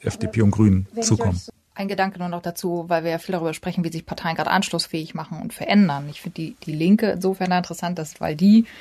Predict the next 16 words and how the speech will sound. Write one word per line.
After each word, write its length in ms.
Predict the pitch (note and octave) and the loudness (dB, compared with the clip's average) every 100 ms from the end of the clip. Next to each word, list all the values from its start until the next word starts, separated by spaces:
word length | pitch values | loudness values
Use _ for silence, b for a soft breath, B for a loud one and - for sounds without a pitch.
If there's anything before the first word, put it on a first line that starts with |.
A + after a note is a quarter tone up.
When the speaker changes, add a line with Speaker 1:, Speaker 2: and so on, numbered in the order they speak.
| B B B _ | B B B _
Speaker 3:
nämlich 360 | F3+ F3+ F3+ F3+ | 0 4 2 2
ihr, 380 | F#3 F3 E3+ D#3+ _ | 2 4 4 0 _
ihr 580 | - - - - F#3 D3+ - | -12 -12 -10 -2 -2 -2 -8
Auftreten 640 | - F3+ G3 - F#3+ F#3 F3+ | 2 4 4 0 0 2 0
und 120 | E3+ | 0
ihr 120 | F3 | -2
Gebaren, 400 | E3 D#3+ E3+ F3+ | -2 2 2 2
das 120 | E3+ | -2
wird 120 | E3 | -8
Kevin 420 | - F3 E3+ E3 D#3+ | -8 -6 -4 -6 -4
viel 140 | F3+ | -2
besser 240 | E3 F3 F3 | 2 2 0
als 140 | E3 | -2
ich 100 | F#3+ | -2
erklären 420 | F#3 - F3+ F3+ | -4 -2 -2 -2
können, 480 | F3+ F3 E3+ E3 - | -2 -2 -2 -6 -10